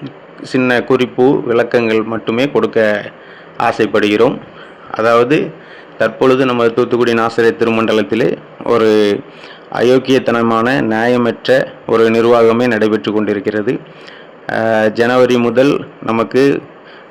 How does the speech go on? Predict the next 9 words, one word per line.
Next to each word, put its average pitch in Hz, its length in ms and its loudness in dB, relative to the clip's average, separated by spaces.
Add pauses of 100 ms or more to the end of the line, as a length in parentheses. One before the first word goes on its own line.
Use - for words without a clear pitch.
(120)
நீதிபதி 123 480 2
நியமிக்கப்பட்டு 117 920 2
தேர்தல் 117 500 2
நடத்த, 113 640 0 (320)
ஆ, 113 180 2
உத்தரவிடப்பட்டு 113 840 2 (180)
நீதிமன்ற 117 540 0
ஆணை 117 380 0 (500)
மூலம் 113 360 0